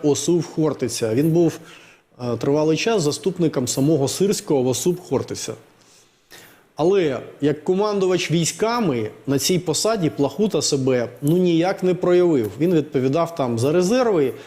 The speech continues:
і потім на дуже короткий час його призначили на командування оту Лиман. Ну,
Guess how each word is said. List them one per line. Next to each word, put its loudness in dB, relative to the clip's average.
і 0
потім 0
на 2
дуже 2
короткий 2
час 0
його 2
призначили 2
на -2
командування 0
оту 2
Лиман. 2
Ну, 2